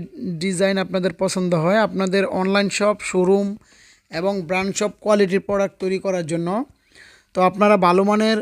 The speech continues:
বাটিক গস কাপড় চাচ্ছেন, স্পেশাল কোয়ালিটি, তারা আমাদের সাথে যোগাযোগ করতে পারেন। তো আমাদের এখানে যে পরিমাণে স্টক হয়েছে, আহ, এগুলো যে কোনো সময়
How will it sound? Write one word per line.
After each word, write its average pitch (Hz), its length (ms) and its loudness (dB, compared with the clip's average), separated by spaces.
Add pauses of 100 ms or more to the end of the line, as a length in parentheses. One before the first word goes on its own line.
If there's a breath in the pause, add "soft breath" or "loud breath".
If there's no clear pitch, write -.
(120)
বাটিক 190 560 -4 (560)
গস 196 220 0
কাপড় 202 260 0
চাচ্ছেন, 202 540 0 (140)
স্পেশাল 190 480 -2
কোয়ালিটি, 185 400 0
তারা 202 240 0
আমাদের 190 240 2
সাথে 190 300 0
যোগাযোগ 180 340 -2
করতে 170 200 -8
পারেন। 185 360 -2 (520 soft breath)
তো 190 80 2
আমাদের 208 320 6
এখানে 240 260 2
যে 220 200 4
পরিমাণে 226 420 2
স্টক 208 300 -4
হয়েছে, 208 420 2
আহ, - 920 -8
এগুলো 202 300 0
যে 214 220 2
কোনো 254 220 -2
সময় 262 480 0